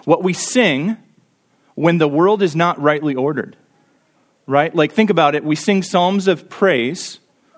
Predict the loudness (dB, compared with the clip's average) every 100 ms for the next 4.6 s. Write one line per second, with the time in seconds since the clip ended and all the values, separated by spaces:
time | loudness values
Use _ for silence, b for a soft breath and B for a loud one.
0 | -6 -2 0 -2 0 0 2 0 -2 -6
1 | -16 _ b b b b b b b 0
2 | 0 2 2 4 2 2 2 2 0 0
3 | 2 4 2 0 -4 0 2 2 0 0
4 | -2 -2 -6 -6 -8 -10